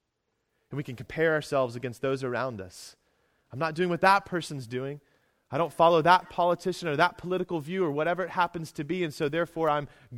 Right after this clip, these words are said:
good." So we can fall into this trap of doing the same thing and promoting outward, our outward life and not thinking about the inward life. But see, that's what Jesus is doing here. And that's what he'll do throughout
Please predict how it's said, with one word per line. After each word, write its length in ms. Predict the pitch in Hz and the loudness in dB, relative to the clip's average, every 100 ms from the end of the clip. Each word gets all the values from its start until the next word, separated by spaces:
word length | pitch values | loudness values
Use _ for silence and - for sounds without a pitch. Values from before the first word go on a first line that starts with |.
| 107 | 2
good." 540 | 185 175 104 104 101 _ _ _ _ _ _ _ _ _ - | 4 4 0 -6 -16 _ _ _ _ _ _ _ _ _ -14
So 100 | 147 | -12
we 60 | |
can 80 | 139 | -12
fall 280 | - 160 185 | 0 4 4
into 100 | 180 | 2
this 140 | 165 | -4
trap 420 | - - 160 165 135 | -6 0 2 2 -2
of 100 | 117 | -4
doing 220 | 147 170 | -4 -4
the 80 | 160 | -6
same 320 | - 160 139 | -8 -8 -8
thing 280 | - 147 131 | -6 -6 -6
and 80 | |
promoting 440 | - 127 143 165 160 | -10 -4 -2 -2 -2
outward, 400 | 147 156 170 175 - | 0 0 0 -2 2
our 160 | 147 127 | 0 2
outward 380 | 147 156 165 | 0 0 -4
life 320 | 135 127 135 - | -2 -4 -4 -4
and 80 | |
not 220 | 127 127 - | -6 -6 -8
thinking 360 | 160 156 135 | -12 -10 -10
about 260 | 117 117 98 | -6 -6 -6
the 80 | 120 | -10
inward 420 | 127 147 113 95 | -10 -10 -10 -10
life. 280 | 98 95 95 | -10 -12 -14
But 100 | - | -14
see, 160 | - 160 | -10 -4
that's 220 | 151 156 | -4 -4
what 80 | 151 | -8
Jesus 340 | 127 135 131 | -8 -8 -8
is 140 | 123 101 | -14 -10
doing 380 | 135 165 165 120 | -6 -4 -4 -8
here. 340 | 101 87 104 _ _ _ _ _ _ _ _ _ - | -14 -16 -20 _ _ _ _ _ _ _ _ _ -10
And 60 | 147 | -8
that's 140 | 151 | -4
what 100 | 175 | -2
he'll 80 | 170 | -2
do 220 | 139 175 | 0 -2
throughout 400 | 156 147 160 143 | 0 4 4 2